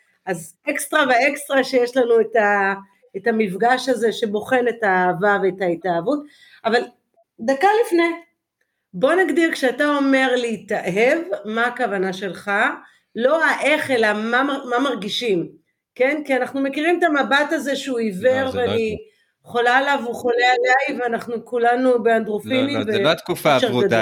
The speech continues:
Speaker 2: הזאת של ההתאהבות, של ההתחלה, שאנחנו רק רואים את הטוב אחד בשני, ממש לא, אני מדבר על זוגיות ארוכת
Speaker 1: אז אתה
Speaker 2: טווח.
Speaker 1: מדבר על התאהבות.
Speaker 2: כן. זה רגע כזה,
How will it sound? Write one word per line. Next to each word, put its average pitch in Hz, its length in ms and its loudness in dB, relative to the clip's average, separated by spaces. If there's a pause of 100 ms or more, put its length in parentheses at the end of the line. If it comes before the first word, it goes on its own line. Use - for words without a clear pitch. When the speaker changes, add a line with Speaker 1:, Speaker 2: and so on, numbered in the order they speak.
Speaker 2:
הזאת 107 380 -4
של 101 200 -4
ההתאהבות, 101 560 0
של 98 160 -2
ההתחלה, 101 420 0
שאנחנו 98 360 -4
רק 110 180 0
רואים 101 240 2
את 90 80 -6
הטוב 95 320 0
אחד 90 280 -4
בשני, 87 360 -4
ממש 101 420 0
לא, 95 80 2
אני 90 80 2
מדבר 98 240 2
על 123 160 2
זוגיות 107 420 -2
ארוכת 120 200 -2
Speaker 1:
אז 123 60 2
אתה - 180 -4
Speaker 2:
טווח. 113 120 2
Speaker 1:
מדבר 554 440 0
על - 60 -4
התאהבות. - 500 -4
Speaker 2:
כן. - 260 -2 (560)
זה 110 160 0
רגע 175 320 0
כזה, 104 380 -4